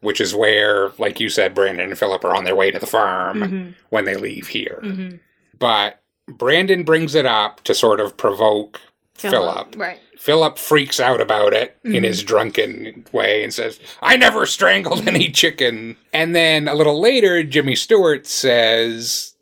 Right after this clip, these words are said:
Speaker 2: "I was there."
Speaker 1: "Why'd you lie
Speaker 2: Yeah.
Speaker 1: about it? I was up at the farm,
Speaker 2: Yeah.
Speaker 1: remember? And one morning I saw you strangling chickens."
Speaker 2: Yeah.
Speaker 1: So,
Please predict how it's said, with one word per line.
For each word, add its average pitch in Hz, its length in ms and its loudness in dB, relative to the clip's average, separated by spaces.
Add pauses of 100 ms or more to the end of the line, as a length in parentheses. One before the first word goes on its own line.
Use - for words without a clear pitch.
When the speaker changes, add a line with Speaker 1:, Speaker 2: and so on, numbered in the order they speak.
(180)
Speaker 2:
"I 196 120 0
was 185 200 -6
there." 208 280 0
Speaker 1:
"Why'd 139 280 2
you 135 80 -4
lie 165 240 2
Speaker 2:
Yeah. 170 120 4
Speaker 1:
about 107 320 2
it? 107 360 0
I 131 180 0
was 123 160 -2
up 175 160 2
at - 80 -4
the - 80 -4
farm, 92 460 0
Speaker 2:
Yeah. 98 60 -2
Speaker 1:
remember? 113 460 2
And 120 220 0
one 113 220 0
morning 117 480 2
I 107 100 0
saw 143 300 2
you 101 640 -4
strangling - 680 -2
chickens." - 380 -10
Speaker 2:
Yeah. - 140 -16 (360)
Speaker 1:
So, 107 720 2